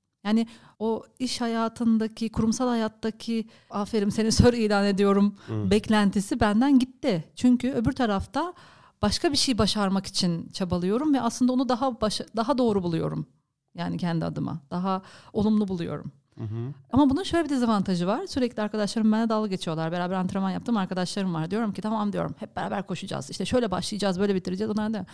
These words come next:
Speaker 1: "Tabii, tabii, biz seni startta görürüz, sonra bir de finish'te." diyorlar. <laughs> Çünkü ben yarışta ben değilim.
Speaker 2: Ne oluyor
Speaker 1: Başka
Speaker 2: orada
Speaker 1: bir
Speaker 2: sana?
Speaker 1: insan oluyorum. Gözüm hiçbir şey görmüyor. Yani hani ne arkadaşım arkamdan geliyor mu?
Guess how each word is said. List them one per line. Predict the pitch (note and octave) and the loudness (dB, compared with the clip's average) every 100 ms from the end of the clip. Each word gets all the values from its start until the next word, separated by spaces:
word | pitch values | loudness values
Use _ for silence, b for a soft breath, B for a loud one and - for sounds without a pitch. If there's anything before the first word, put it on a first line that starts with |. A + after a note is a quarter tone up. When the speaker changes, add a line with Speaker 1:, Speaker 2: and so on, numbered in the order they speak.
| B B | B B
Speaker 1:
"Tabii, | - G#3+ | -6 -4
tabii, | G3+ G3 | -2 -4
biz | F#3+ | -4
seni | - G3+ | -2 -4
startta | G3 - F#3 G#3 | -2 -4 -4 -2
görürüz, | F#3+ G3 A#3+ | -2 -2 -2
sonra | - G3 F#3+ | 0 0 0
bir | |
de | - | -2
finish'te." | G#3 F#3+ - - | 0 0 -4 -8
diyorlar. | - - - | -4 -4 -4
<laughs> | |
Çünkü | - G3 F3+ | -6 -6 -4
ben | F#3+ A#3+ | -2 0
yarışta | G#3+ F#3+ F#3+ - F#3+ | 0 -2 -4 -6 -4
ben | F#3+ F#3+ G#3+ | -2 -2 0
değilim. | C#4+ B3 F3 F#3+ _ _ _ _ _ _ _ | 0 0 0 -2 _ _ _ _ _ _ _
Speaker 2:
Ne | C3+ | 2
oluyor | D3+ D3 C#3 | 4 6 6
Speaker 1:
Başka | B3 A3+ C#4+ | 8 8 6
Speaker 2:
orada | C4+ | 8
Speaker 1:
bir | |
Speaker 2:
sana? | C4+ | 8
Speaker 1:
insan | C4 C#4 | 8 6
oluyorum. | A#3+ G#3 G3+ G3+ | 6 4 4 2
Gözüm | A#3 B3+ | 2 0
hiçbir | B3 - - | 0 -2 -2
şey | - C4 | 0 2
görmüyor. | C#4 D4 C4 G3+ F3 F3+ - | 4 6 6 4 2 -4 -2
Yani | G#3 A#3+ | 2 4
hani | B3+ C4 A#3+ | 6 8 8
ne | C#4+ | 6
arkadaşım | B3+ B3+ B3 A#3+ - A3+ | 4 2 0 0 0 0
arkamdan | A3 A#3+ A#3 B3 A#3 | 0 2 4 4 4
geliyor | G3 G#3+ B3 | 2 4 8
mu? | C4 B3 | 10 10